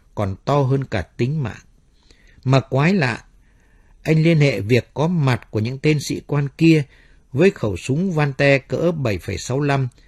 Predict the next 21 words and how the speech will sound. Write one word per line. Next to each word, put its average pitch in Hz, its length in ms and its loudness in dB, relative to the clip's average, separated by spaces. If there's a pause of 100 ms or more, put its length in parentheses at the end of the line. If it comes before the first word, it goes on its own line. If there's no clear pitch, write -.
(260)
hơn 165 320 4
là 110 120 0
với 113 160 -2
đứa 147 180 0
bé 131 240 0
đã 139 140 -6
biến 139 340 -4
mất. 165 140 -8 (1300)
Ngoài 131 260 2
anh 160 260 -2
ra, 160 320 0 (300)
không 160 180 -2
ai 156 80 0
biết 185 260 -2 (220)
khẩu 101 200 -2
súng 160 300 -2
giấu 151 320 2
ở 95 160 -10
đâu. 107 240 -4 (2000)
Bỗng 139 280 -2
nhiên, 127 220 -2